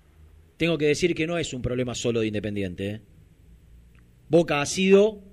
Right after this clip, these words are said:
el emblema. Muchísimo más que Independiente.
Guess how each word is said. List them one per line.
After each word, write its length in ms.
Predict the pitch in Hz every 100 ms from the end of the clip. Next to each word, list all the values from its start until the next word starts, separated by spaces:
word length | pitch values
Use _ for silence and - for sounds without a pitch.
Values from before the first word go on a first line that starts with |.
| -
el 140 | 123
emblema. 540 | 135 160 165 123 107 90 _ _ _ _ _ _ _ _ - - _ _
Muchísimo 540 | 151 190 285 - 202 170
más 140 | 190
que 80 | 180
Independiente. 640 | 151 139 139 120 101 98